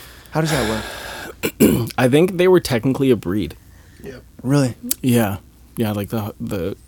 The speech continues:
Speaker 2: the traditional carrier pigeon. I think
Speaker 1: Yeah.
Speaker 2: they're pretty much gone. I think you can still train homing pigeons, but, uh,
Speaker 1: Homo pigeons?
Speaker 2: Homo pigeons, yeah.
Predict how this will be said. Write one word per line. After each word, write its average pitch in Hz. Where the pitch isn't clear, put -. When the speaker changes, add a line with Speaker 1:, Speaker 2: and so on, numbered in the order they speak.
Speaker 2:
the -
traditional 101
carrier 104
pigeon. 110
I 90
think 104
Speaker 1:
Yeah. 120
Speaker 2:
they're 185
pretty 117
much -
gone. 80
I 110
think 170
you 120
can 127
still 151
train 110
homing 127
pigeons, 147
but, 104
uh, -
Speaker 1:
Homo 147
pigeons? 156
Speaker 2:
Homo 110
pigeons, 131
yeah. -